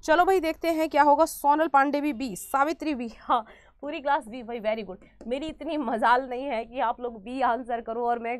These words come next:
गलत कर दूं, है ना, एकदम सही है भाई, बी होगा आंसर, very good, very, very, very good। चलो, ओके, मनीष चौधरी भी बी कर रहे हैं, आशीष रंजन भी बी कर रहे हैं, धर्मवीर कुमार भी बी कर रहे हैं, क्या बात है। पहली बार जब से मैंने क्लास स्टार्ट की है ना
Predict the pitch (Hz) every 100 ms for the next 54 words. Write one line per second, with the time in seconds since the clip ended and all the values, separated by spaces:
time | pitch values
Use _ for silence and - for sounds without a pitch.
0 | 208 214 214 170 160 175 240 269 254 233
1 | 285 302 247 262 233 240 214 262 214 233
2 | 220 233 220 202 233 247 277 330 - 196
3 | 262 285 240 208 214 269 208 180 - 254
4 | 165 _ _ - _ 277 277 226 180 208
5 | 240 285 294 - _ _ - 262 262 269
6 | 269 262 247 226 226 226 233 240 226 220
7 | 226 - 330 339 294 269 262 247 226 247
8 | 240 226 233 233 214 202 - - - -
9 | _ - 214 277 302 294 349 - 294 277
10 | 277 262 247 233 262 339 320 262 254 285
11 | _ - 311 359 349 359 262 240 277 349
12 | 294 320 311 285 330 294 320 - 285 262